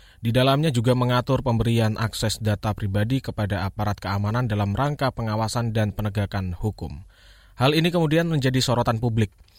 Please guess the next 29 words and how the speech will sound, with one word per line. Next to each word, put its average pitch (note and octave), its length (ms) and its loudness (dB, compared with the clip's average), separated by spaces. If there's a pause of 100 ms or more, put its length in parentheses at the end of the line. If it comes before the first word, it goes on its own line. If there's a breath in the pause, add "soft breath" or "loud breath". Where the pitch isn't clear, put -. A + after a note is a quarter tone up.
(140)
lantaran B2 400 2
beberapa A2+ 400 2
pasal A2+ 400 0
terkait A2+ 400 -4
hak - 320 -4
penghapusan A#2 640 -2
konten D#3 400 -2
oleh B2+ 240 0
pemerintah C3 560 0 (320 loud breath)
dinilai C#3 400 4
mengekang C3 640 0 (420 soft breath)
kebebasan B2 480 2
berpendapat B2+ 640 2
di C3+ 160 0
media B2 240 2
sosial. G2 480 -4 (320 loud breath)
Namun, B2 240 4
hal A#2 160 4
itu B2+ 160 2
dibantah A2+ 560 2
oleh A2 160 2
Direktur A2 480 0
Jenderal A2+ 400 2
Aplikasi G#2+ 480 0
Informatika G2+ 640 0
Kementerian C#3 640 0
Kominfo, A#2+ 560 0
Samuel A#2 640 0
Abrijani. G2+ 720 0